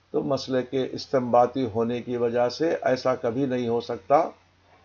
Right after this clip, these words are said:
کہ ان کی تعداد کے بارے میں سب کی رائے ایک ہو جائے۔ اس قسم کی کوشش اتحاد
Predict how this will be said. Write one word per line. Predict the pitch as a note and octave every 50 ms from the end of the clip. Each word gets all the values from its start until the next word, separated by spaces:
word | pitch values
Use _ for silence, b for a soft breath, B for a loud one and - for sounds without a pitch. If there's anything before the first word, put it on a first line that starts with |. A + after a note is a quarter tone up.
| b _ _ -
کہ | D#3+ F3 F3+ F3 -
ان | D#3 E3 F3
کی | D#3+ - D#3 D3
تعداد | - C3 B2+ B2+ C3 C3 C#3 D3+ D3+ -
کے | - C#3+
بارے | B2+ A#2 B2 B2 A#2+ A#2+ A#2+ A#2
میں | B2 C#3 D#3+ F3+ F3+
سب | - - - C3 B2+ - -
کی | C3+ C3
رائے | A#2 B2 A#2+ A#2+ B2+ C#3+ E3
ایک | F3 - - - C#3+ C#3+ C#3 G2+
ہو | G#2+ A2+
جائے۔ | G#2 A2+ A2+ A#2 - - _ _ _ _ _ _ _ _ _ _ _ _ _ _ _ _ _ _ _ _ _ _ _ _ _ _ _ _ _ _ _ _ _ _ _ _ _ _ _
اس | - D3 D3 - -
قسم | C3+ C3+ C3 - C3 C3 B2+
کی | B2 - C3 B2+
کوشش | B2+ - B2+ B2 A#2 A#2+ - F3+ G#3 G#3 - - - - - _ _ _ _ _ _ _ _ _ _ _ _ _ _ _ _ _ _ _
اتحاد | C3+ B2+ - - C#3 B2+ A2+ C#3 C#3 C#3